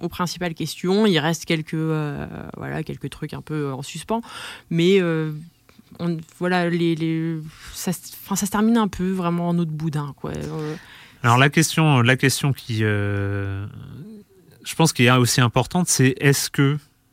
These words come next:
Speaker 2: je pose la question, ça se trouve, c'est, c'est peut-être compliqué d'avoir un avis, mais est-ce que si Broken Age était sorti en version complète en deux mille quatorze, en janvier deux mille quatorze,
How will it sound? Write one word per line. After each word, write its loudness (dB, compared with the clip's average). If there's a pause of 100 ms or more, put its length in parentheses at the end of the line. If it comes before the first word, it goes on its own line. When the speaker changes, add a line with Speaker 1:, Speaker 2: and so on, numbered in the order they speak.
(840)
Speaker 2:
je -6
pose 4
la 4
question, 4
ça 2
se 0
trouve, 0
c'est, -2
c'est -2
peut-être -4
compliqué -2
d'avoir 6
un 4
avis, 4
mais 4
est-ce 2
que 4
si 0
Broken 4
Age 2 (800)
était 0
sorti 0
en -2
version 2
complète 0 (840)
en -2
deux 4
mille 6
quatorze, 4
en 2
janvier 6
deux 4
mille 4
quatorze, 2